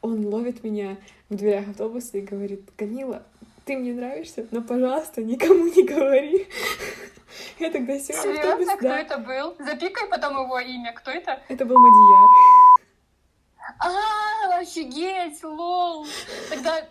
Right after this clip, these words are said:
Speaker 2: да, в принципе.
Speaker 1: Да,
Speaker 2: Да,
Speaker 1: но
Speaker 2: да. Этот
Speaker 1: сейчас,
Speaker 2: парниша
Speaker 1: сейчас
Speaker 2: был.
Speaker 1: мне кажется, это так странно, почему он не хотел, чтобы я кому-то сказала. <laughs> Но тогда было приятно очень.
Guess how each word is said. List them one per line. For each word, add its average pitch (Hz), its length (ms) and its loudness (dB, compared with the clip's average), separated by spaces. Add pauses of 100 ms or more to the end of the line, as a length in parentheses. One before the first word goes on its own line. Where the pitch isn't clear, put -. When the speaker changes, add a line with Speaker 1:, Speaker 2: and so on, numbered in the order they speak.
Speaker 2:
да, 247 320 -4
в - 40 -20
принципе. 226 580 -20 (540)
Speaker 1:
Да, 277 100 -14
Speaker 2:
Да, 262 280 -6
Speaker 1:
но 269 260 -10
Speaker 2:
да. 214 300 -10 (180)
Этот 214 80 -14 (120)
Speaker 1:
сейчас, 311 220 0
Speaker 2:
парниша 269 340 -6
Speaker 1:
сейчас 359 320 -2
Speaker 2:
был. 403 100 -2
Speaker 1:
мне 302 160 -8
кажется, 277 600 -10 (120)
это 247 180 -12
так 311 140 -10
странно, 330 360 -10
почему 277 520 -16
он 311 60 -10
не 254 100 -8
хотел, 254 420 -14
чтобы 220 360 -16
я 214 160 -8
кому-то 220 440 -12
сказала. 247 640 -14 (480)
<laughs> - 500 -20
Но 294 120 -12
тогда 339 320 -8
было 254 160 -10
приятно 185 540 -12
очень. 208 260 -20